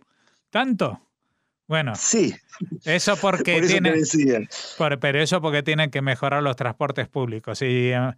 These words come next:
Speaker 2: No,
Speaker 1: eh.
Speaker 2: no, también por la distancia. A mí, por ejemplo, personalmente me resulta más fácil viajar a Tel Aviv, ir a la playa de Tel Aviv, que ir a la propia playa de Rishon LeZion.
Speaker 1: Bueno, vamos a
Speaker 2: Que en
Speaker 1: tener
Speaker 2: distancia es casi lo mismo.
Speaker 1: Pues vamos a, vamos a hablar con la responsable, porque me han dicho que Netanyahu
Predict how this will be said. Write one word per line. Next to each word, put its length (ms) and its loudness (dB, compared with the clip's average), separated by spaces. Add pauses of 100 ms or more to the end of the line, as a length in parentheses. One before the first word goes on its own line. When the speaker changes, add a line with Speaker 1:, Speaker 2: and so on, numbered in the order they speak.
(120)
Speaker 2:
No, 220 2
Speaker 1:
eh. 40 2
Speaker 2:
no, 240 4
también 320 2
por 120 2
la 80 4
distancia. 760 0 (300)
A 140 2
mí, 200 2
por 200 0
ejemplo, 340 0
personalmente 560 2
me 80 2
resulta 340 0
más 180 0
fácil 320 0
viajar 380 2
a 80 2
Tel 180 0
Aviv, 240 4
ir 140 4
a 60 2
la 100 2
playa 300 0
de 60 0
Tel 140 -2
Aviv, 220 2
que 100 0
ir 80 2
a 40 2
la 80 2
propia 440 0
playa 380 0
de 80 2
Rishon 300 -2
LeZion. 440 -6 (180)
Speaker 1:
Bueno, 320 -8
vamos 240 -2
a 40 0
Speaker 2:
Que 60 2
en 40 4
Speaker 1:
tener 120 2
Speaker 2:
distancia 280 2
es 60 -4
casi 240 -6
lo 120 2
mismo. 420 2 (560)
Speaker 1:
Pues 360 -2
vamos 380 0
a, 240 0
vamos 320 0
a 40 2
hablar 260 0
con 180 0
la 140 2
responsable, 540 0
porque 200 0
me 100 0
han 80 0
dicho 300 -2
que 80 -2
Netanyahu 560 0